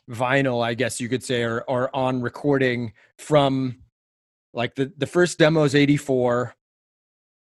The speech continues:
the As One demo is eighty-six, but then Lower East Side Crew is eighty-seven, and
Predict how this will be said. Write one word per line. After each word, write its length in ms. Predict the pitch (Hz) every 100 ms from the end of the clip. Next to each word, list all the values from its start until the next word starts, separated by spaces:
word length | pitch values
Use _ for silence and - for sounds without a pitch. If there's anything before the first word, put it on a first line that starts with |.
| _
the 140 | 104 139
As 240 | 123 120
One 160 | 147 135
demo 220 | 139 139
is 140 | 135
eighty-six, 560 | 156 131 131 - 131 -
but 140 | -
then 160 | 131 127
Lower 280 | 127 135 139
East 120 | 131
Side 220 | 143 123
Crew 480 | - 160 147 139 127 _ _
is 120 | 113 156
eighty-seven, 840 | 143 131 123 175 165 143 135 127 - _ _ _ _ 151
and 720 | 147 143 139 139 135 120